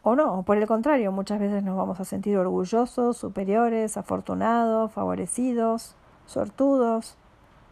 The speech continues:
¿En base a qué? Así que empezar a mirar esto también va a equilibrar muchísimo nuestra emocionalidad. Y te digo algo más,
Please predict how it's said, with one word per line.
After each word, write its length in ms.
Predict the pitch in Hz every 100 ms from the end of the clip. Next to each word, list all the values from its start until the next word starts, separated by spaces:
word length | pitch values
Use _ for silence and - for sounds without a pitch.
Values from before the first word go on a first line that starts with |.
| - - - - - - - - - - - -
¿En 160 | 214 220
base 200 | 233 240
a 40 |
qué? 260 | 220 202 170 - - - - - - - _ _ _ - _ - _ _ _ _ _ _ - - _ _ _ - - - - _ _ _ _ - - -
Así 200 | 214 240
que 380 | - 269 233 220
empezar 360 | 214 220 254
a 80 | 269
mirar 240 | 247 240 240
esto 400 | 240 - 214 - - - - - -
también 680 | 220 220 233 247 226 240 - 214
va 160 | 220
a 100 | -
equilibrar 540 | 214 202 202 208 214 226
muchísimo 540 | 220 214 233 - 220
nuestra 320 | 202 196 - 202
emocionalidad. 880 | 196 185 - 196 196 202 220 202 208 _ _ _ - _ _ _ - - - _ _ _ - - - _ _ _ - - -
Y 80 | 208
te 120 | 233
digo 220 | 285 311
algo 180 | 214 202
más, 360 | 220 208 -